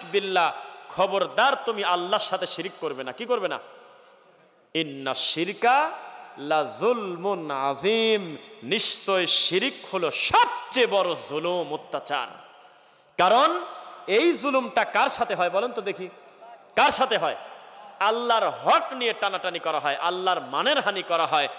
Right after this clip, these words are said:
এজন্য এটার নাম রাখা হয়েছে জুলমুন আযীম, সবচেয়ে বড় জুলুম।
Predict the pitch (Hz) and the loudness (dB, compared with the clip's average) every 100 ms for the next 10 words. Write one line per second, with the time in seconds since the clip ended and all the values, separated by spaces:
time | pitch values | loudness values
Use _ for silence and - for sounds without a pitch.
0 | - 180 165 180 170 165 156 143 151 147 | -6 -6 -4 -4 -2 -2 -4 -2 -6 -4
1 | 151 202 175 - 160 123 117 185 160 147 | -6 -2 0 0 -2 -6 -6 -6 -6 -8
2 | 139 127 131 131 160 151 123 - - - | -6 -2 -2 -2 -2 -4 -8 -16 -6 0
3 | 294 302 - 180 151 139 135 123 107 | 0 0 -2 0 0 0 -4 -4 -6